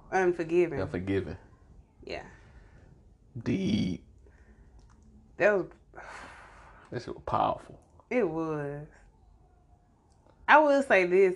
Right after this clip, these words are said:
Speaker 1: though. I think Dave Chappelle is probably one of the greatest storytellers, aside
Speaker 2: time.
Speaker 1: from Busta Rhymes.
Speaker 2: That's good players. Like
Speaker 1: Yeah. I think him, him and Busta Rhymes are up there for me. I can
Speaker 2: Yeah.
Speaker 1: listen to them talk all day.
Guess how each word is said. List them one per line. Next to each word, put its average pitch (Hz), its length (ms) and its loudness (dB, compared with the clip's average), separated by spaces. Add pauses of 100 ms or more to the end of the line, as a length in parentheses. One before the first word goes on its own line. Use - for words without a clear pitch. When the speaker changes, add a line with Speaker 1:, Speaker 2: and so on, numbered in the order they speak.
Speaker 1:
though. 139 280 -4
I 190 40 -6
think 180 460 -6
Dave 160 220 -6
Chappelle 156 420 -8
is 151 60 -8
probably 151 340 -8
one 147 140 -10
of 147 60 -10
the 143 60 -12
greatest 143 520 -8
storytellers, - 760 -10 (280)
aside 156 520 2
Speaker 2:
time. 196 100 -12
Speaker 1:
from 147 580 -6 (260)
Busta 143 320 -10
Rhymes. 73 440 -12 (1080)
Speaker 2:
That's - 140 -20
good - 180 -12 (140)
players. - 300 -20 (340)
Like - 220 -12
Speaker 1:
Yeah. - 60 -20 (400)
I 156 120 -4
think 151 420 -6
him, 170 360 -2
him 220 340 -2
and 190 160 0
Busta 180 240 -2
Rhymes 151 320 -2
are 143 200 -4
up - 80 -10
there 127 120 -6
for - 140 -10
me. 117 240 -10 (200)
I 175 120 2
can 170 80 -4
Speaker 2:
Yeah. 165 60 -2
Speaker 1:
listen 160 260 -8
to 151 100 -8
them 143 160 -8
talk - 280 -6
all 135 260 -6
day. - 200 -18